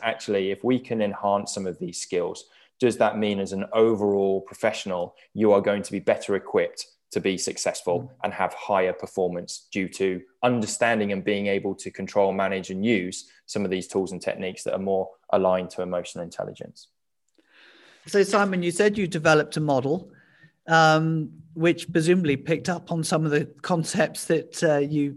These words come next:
Speaker 2: you had from Goleman and Co.
Speaker 1: Yes.
Speaker 2: Um, so perhaps you could describe what your model was.
Speaker 1: I d-, I, abs-, absolutely, I'd love to. So it, for me, I tried to look at three areas. So there's, y-, you know, the individual,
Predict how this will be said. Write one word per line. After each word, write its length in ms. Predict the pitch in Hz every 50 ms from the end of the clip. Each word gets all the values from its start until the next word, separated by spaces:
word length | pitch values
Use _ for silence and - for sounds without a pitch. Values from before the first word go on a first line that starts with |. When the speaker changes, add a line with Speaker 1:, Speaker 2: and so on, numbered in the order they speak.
| - -
Speaker 2:
you 180 | 156 156 165
had 280 | 156 170 165 151 156 -
from 320 | - 165 147 143 143 139 135
Goleman 480 | - - 165 165 156 139 135 123 117
and 140 | 120 117 120 117
Co. 320 | 139 127 117 117 131 131 - - - - - -
Speaker 1:
Yes. 340 | 139 127 113 - - - -
Speaker 2:
Um, 300 | 170 160 156 156 165 160
so 160 | 160 - 180
perhaps 340 | 165 190 180 202 214 202 -
you 80 | 220 202
could 140 | - 196 185
describe 580 | - 175 - - - 185 185 185 185 180 190 - _ _ _ _ _
what 160 | - 170 -
your 140 | - 180 175
model 280 | 175 175 175 170 175 175
was. 460 | 180 180 175 127 107 104 101 - - - _ - - - -
Speaker 1:
I 100 | 147 147
d-, 180 | 120 - - -
I, 220 | 131 135 135 - - -
abs-, 280 | 135 131 - - - - -
absolutely, 360 | 131 117 - - 131 123 110
I'd 80 | 110 107
love 160 | 117 113 113 -
to. 180 | 101 95 95 92
So 360 | - - 123 113 113 110 110 110 - - - _ _ _ _ _ _ _ _ _ _ _ _ _ _ -
it, 560 | 135 131 - - - _ _ - 135 117 - -
for 100 | - 131
me, 240 | 143 170 175 180
I 120 | 160 135 123
tried 300 | 123 - 135 123 120 117
to 100 | - 110
look 260 | 110 113 113 - -
at 220 | 104 98 - - - _ _ - - - - - -
three 280 | 117 113 113 113 107
areas. 540 | 104 101 101 101 101 98 95 95 95 90 - -
So 160 | 107 104 104
there's, 460 | 98 104 104 98 92 - - - _ _ _ _ _ -
y-, 160 | - 64 - -
you 120 | - 113
know, 140 | 110 107 104
the 180 | 90 110 113 123
individual, 840 | 135 131 131 107 113 110 95 - 104 101 98 95 95 95 107 -